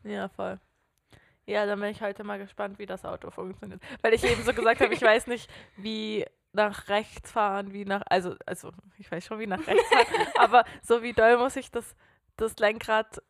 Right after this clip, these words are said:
Speaker 1: drehen, wie schnell reagiert das? Und ich, ich weiß gar nicht, setzt sie mich einfach hinter das Auto und sagt, "Jetzt fährst du lo-, in, hinter das Lenkrad und hinter
Speaker 2: Also
Speaker 1: das Auto."
Speaker 2: in meiner
Speaker 1: <laughs>
Speaker 2: ersten Fahr-, ich glaube, deine erste Fahrstunde wird auch so ablaufen. Erstmal wirst du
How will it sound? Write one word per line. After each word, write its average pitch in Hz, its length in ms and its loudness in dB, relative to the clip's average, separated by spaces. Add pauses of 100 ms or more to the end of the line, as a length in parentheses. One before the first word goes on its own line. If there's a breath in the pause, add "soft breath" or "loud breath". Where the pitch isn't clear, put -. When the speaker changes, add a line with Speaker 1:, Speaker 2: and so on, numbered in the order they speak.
(160)
Speaker 1:
drehen, 254 520 -4 (540)
wie 240 100 -12
schnell 226 280 -4
reagiert 208 500 -4
das? 262 340 -2 (400 loud breath)
Und 214 400 -8 (360)
ich, - 200 -20 (640 loud breath)
ich - 140 -18
weiß 202 240 -8
gar 196 100 -12
nicht, 196 240 -10
setzt 208 320 -12
sie 269 60 -10
mich 254 200 -8
einfach 294 260 0
hinter 311 180 -8
das - 80 -10
Auto 277 180 -2
und 269 80 -16
sagt, 254 180 -4
"Jetzt - 180 -12
fährst 240 240 -8
du 240 40 -6
lo-, 254 180 -6 (120)
in, 214 180 -8
hinter 214 240 -16
das - 100 -16
Lenkrad 226 360 -14
und 196 80 -18
hinter 240 160 2
Speaker 2:
Also 247 120 4
Speaker 1:
das 233 100 4
Auto." 180 260 2
Speaker 2:
in 240 40 0
meiner 277 400 2
Speaker 1:
<laughs> 262 40 2
Speaker 2:
ersten 269 380 -2
Fahr-, - 260 -6
ich 226 120 -14
glaube, 294 300 0
deine 233 260 -8
erste 226 240 -6
Fahrstunde 208 580 -6
wird 185 180 -10
auch 220 160 -2
so 208 200 -10
ablaufen. 202 580 -8
Erstmal 220 420 -8
wirst - 300 -14
du 247 340 -10